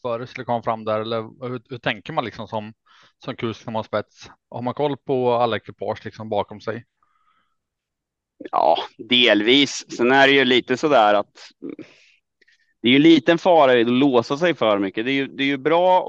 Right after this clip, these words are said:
Speaker 2: att, att ha koll på egenskaper och vilka hästar som på förhand är bra. Sen är det ju lite som att, ja, ryggledaren på mig där lämnade ju min rygg varvet kvar.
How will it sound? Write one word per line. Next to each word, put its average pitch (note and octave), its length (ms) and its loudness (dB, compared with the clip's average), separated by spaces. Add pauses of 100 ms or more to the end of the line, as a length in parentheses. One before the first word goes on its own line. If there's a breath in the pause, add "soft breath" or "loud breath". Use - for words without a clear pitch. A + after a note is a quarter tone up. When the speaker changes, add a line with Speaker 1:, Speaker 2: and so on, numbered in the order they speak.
(120)
Speaker 2:
att, - 300 -8
att C#3 60 -2
ha C3 160 -2
koll D3+ 460 -6
på G#2 380 -10 (280)
egenskaper G#2+ 960 -4
och G#2+ 140 -6
vilka G#2 320 -4
hästar G2+ 360 -4
som F#2+ 280 -8
på G#2 120 -8
förhand A2+ 720 0
är F#2 220 -2
bra. A#2+ 440 -2 (560 soft breath)
Sen C3 120 -4
är A#2+ 160 4
det C3+ 60 2
ju D#3+ 60 0
lite C#3+ 320 -2
som G#2+ 280 -2
att, G#2 240 -4
ja, G#2+ 320 -2 (340)
ryggledaren B2 600 -2
på D#3 100 -8
mig A#2+ 220 -2
där G#2+ 140 -2
lämnade G#2+ 440 -4
ju C#3+ 160 -4
min A#2 300 -6
rygg G2 340 -14 (160)
varvet G2+ 420 2
kvar. F#2 360 -4